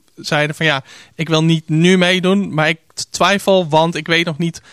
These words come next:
waar die auto komt." Want dat is misschien wel een punt is waar, waar straks misschien toch mensen op afhaken van, "Oh, het staat wel aan de andere kant van mijn dorp," bij wijze van spreken. Ja, dan kan het zijn dat sommige mensen dan toch afhaken. Maar anderzijds kan het weer mensen die in die omgeving dan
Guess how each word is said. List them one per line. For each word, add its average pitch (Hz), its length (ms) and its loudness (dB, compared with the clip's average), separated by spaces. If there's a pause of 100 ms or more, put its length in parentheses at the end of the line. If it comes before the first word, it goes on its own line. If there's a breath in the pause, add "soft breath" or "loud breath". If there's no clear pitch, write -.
(220 soft breath)
waar 180 380 0
die 156 100 -6
auto 135 280 -4
komt." 131 280 -8
Want 143 360 -2 (380 loud breath)
dat 165 220 -2
is 180 120 -2
misschien 160 360 -2
wel 175 240 2
een 165 120 0
punt 170 260 0
is 151 220 -4 (160)
waar, 151 480 -2
waar 151 220 -2
straks - 220 -4
misschien - 260 -6
toch 175 140 0
mensen 165 280 -2
op - 80 -8
afhaken 165 540 -2
van, 160 320 -2
"Oh, 165 160 2
het 135 100 -4
staat 160 340 0
wel 170 240 2
aan 170 80 0
de 170 60 0
andere 190 200 0
kant 185 160 0
van 202 180 0
mijn 170 40 -2 (100)
dorp," 131 220 -8 (500 loud breath)
bij 160 100 0
wijze 156 240 0
van 139 80 -6
spreken. 165 560 -4 (720 soft breath)
Ja, 165 160 0
dan 151 80 -6
kan 185 140 0
het 190 100 -4
zijn 147 160 -2
dat 143 140 -4
sommige 156 240 -4
mensen 147 200 0 (120)
dan 180 120 0
toch - 120 -4
afhaken. 208 640 0
Maar 202 80 -2
anderzijds 185 400 -2
kan 180 160 -2
het 160 160 -6
weer 165 220 -2
mensen 175 280 0
die 170 120 -10
in 156 100 0
die 165 220 -2
omgeving 156 520 -2
dan 151 300 -2